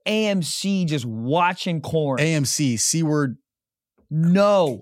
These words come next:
Speaker 2: Hold on.
Speaker 1: Yep.
Speaker 2: A M C, keyword C.
Speaker 1: Yes.
Speaker 2: O C K.
Speaker 1: Got it. Oh, and C U M.
Speaker 2: Yeah. But,
Speaker 1: Yes.
Speaker 2: but, like,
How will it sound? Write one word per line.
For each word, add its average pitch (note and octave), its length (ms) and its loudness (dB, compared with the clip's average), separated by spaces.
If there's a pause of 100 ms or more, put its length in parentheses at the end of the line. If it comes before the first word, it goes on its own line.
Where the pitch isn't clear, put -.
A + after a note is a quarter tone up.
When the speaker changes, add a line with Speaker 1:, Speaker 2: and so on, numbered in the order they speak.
Speaker 2:
Hold A2 260 -6
on. D#2+ 200 -6
Speaker 1:
Yep. F3 200 2
Speaker 2:
A G#3+ 40 2
M G#3 140 2
C, C#3 320 0
keyword D#3 480 -2
C. B2 460 0
Speaker 1:
Yes. C3+ 380 -2
Speaker 2:
O D3 140 2
C C3+ 200 0
K. G#2+ 360 2
Speaker 1:
Got C3+ 220 0
it. - 140 -8 (680)
Oh, C#3+ 360 -2 (140)
and E3+ 240 0
C E3 160 -2
U D3 160 0
M. E3 220 -4 (520)
Speaker 2:
Yeah. G#2+ 160 -4 (200)
But, C#3 120 2
Speaker 1:
Yes. C#3+ 140 0
Speaker 2:
but, F3 140 2
like, D#3 240 2